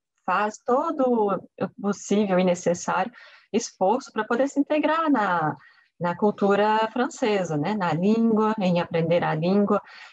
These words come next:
em participar da, da cultura francesa. Então, eu diria que realmente a nossa, é, a nossa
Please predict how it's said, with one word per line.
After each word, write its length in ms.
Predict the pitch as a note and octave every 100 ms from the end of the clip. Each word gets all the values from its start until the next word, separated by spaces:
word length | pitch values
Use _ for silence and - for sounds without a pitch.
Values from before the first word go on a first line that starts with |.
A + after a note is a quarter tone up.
| -
em 160 | E3 E3+
participar 720 | E3+ - - G3 - F#3 F#3+ - -
da, 380 | E3+ E3 D3+ C#3+ C#3 C3+ -
da 100 | F3+
cultura 440 | - F#3 F#3 F3+
francesa. 540 | - A3+ B3+ D#3+ D3+ F3 - - - -
Então, 1000 | G3+ G#3+ - G#3 G#3 A#3+ C4 A#3 D3+ C#3+ - _ _ - -
eu 160 | - G#3+
diria 560 | A3+ C4+ B3+ C4 D4 - -
que 80 |
realmente 460 | C4 C4 A#3+ A3 A3+
a 80 | G3+
nossa, 720 | G3+ B3+ - C#4+ G#3+ D3+ B2+ - _ _ _ _ D3+
é, 300 | D3 C#3+ C#3
a 140 | D3+
nossa 580 | D#3 F3+ - A#3 G3